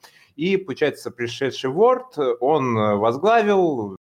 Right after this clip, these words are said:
поработал исполняющим обязанности до конца сезона, после сезона его утвердили как главного тренера. И вопрос, э, вот этот вот главный тренер, почему, собственно, его утвердили и так быстро сняли. То есть это необычно для, реально вот для канадцев, которые,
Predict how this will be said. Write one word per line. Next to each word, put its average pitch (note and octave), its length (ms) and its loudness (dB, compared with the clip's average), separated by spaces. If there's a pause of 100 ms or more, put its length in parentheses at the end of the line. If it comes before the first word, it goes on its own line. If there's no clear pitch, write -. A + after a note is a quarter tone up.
поработал A#2+ 640 0
исполняющим A#2 480 -2
обязанности G#2+ 420 0
до G2+ 120 -8
конца A#2+ 260 -2
сезона, G3+ 420 0
после F3+ 300 -4
сезона C#3 260 0
его B2 180 0
утвердили A#2 540 -4
как G#2+ 180 -4
главного G#2 360 0
тренера. F#2 400 -8 (640)
И G#3+ 360 2
вопрос, F#3 960 0
э, A2+ 60 -6
вот G#2+ 500 -4
этот A2 180 2
вот G#2 160 -2
главный B2 420 0
тренер, G#3 360 0
почему, D#3 400 -4
собственно, A#2 840 -2 (340)
его A#2+ 340 2
утвердили C3+ 680 0
и C#3+ 180 -4
так D3+ 260 0
быстро C#3 280 -6
сняли. A#2 400 0
То G2 140 -10
есть F#2+ 140 -12
это C#3 140 -8
необычно C#3+ 640 -4
для, A2 320 2
реально G#2+ 300 0
вот F#2+ 140 -6
для G2+ 120 -4
канадцев, D#3 720 -4
которые, A2 500 0